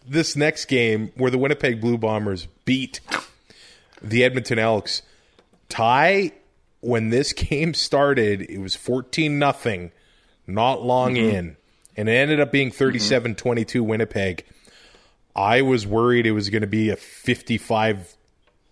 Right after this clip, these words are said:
Speaker 1: to one game or something for Winnipeg. It <laughs>
Speaker 2: Oh, I would have loved every second of that.
Speaker 1: <laughs> So, all things considered, with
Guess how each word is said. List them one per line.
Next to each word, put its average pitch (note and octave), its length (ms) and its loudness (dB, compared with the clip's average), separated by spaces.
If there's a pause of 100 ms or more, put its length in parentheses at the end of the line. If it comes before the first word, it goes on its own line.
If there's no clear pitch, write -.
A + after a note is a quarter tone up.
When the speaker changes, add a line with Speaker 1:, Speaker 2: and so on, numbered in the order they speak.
(180)
Speaker 1:
to - 120 -2
one A2 580 0
game G#2 420 0
or F#2+ 80 -2
something G2+ 460 -4
for G2 120 -6
Winnipeg. F#2 720 -4 (360)
It A2+ 420 -2 (240)
<laughs> - 180 -12
Speaker 2:
Oh, - 300 -4 (360)
I B2 120 6
would B2+ 140 6
have B2 80 4
loved A#2 240 2
every A#2 340 2
second G#2 360 0
of G2+ 80 2
that. - 1080 -2
Speaker 1:
<laughs> - 40 -16 (360)
So, D3+ 340 4
all E3 280 2
things G#3 300 0
considered, F3+ 800 2
with - 420 -2